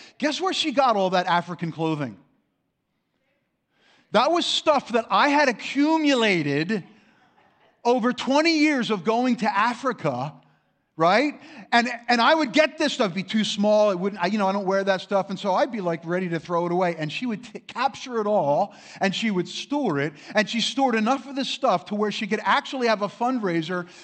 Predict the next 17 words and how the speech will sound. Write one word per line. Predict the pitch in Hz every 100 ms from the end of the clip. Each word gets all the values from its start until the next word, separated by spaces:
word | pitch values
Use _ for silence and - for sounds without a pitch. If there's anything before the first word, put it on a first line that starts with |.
| -
and | 202 190
raise, | 226 233 196
I | 202
don't | 233
know | 190
how | 180
much, | 196 185 - - - - - - - - - -
how | - 202
much? | 262 294 -
Ten? | - 240 311 277 - - - - -
Ten | 254 247
thousand? | 233 233 233 - -
She | - 320
took | - -
<laughs> | -
it, | 220
right. | 208 196 170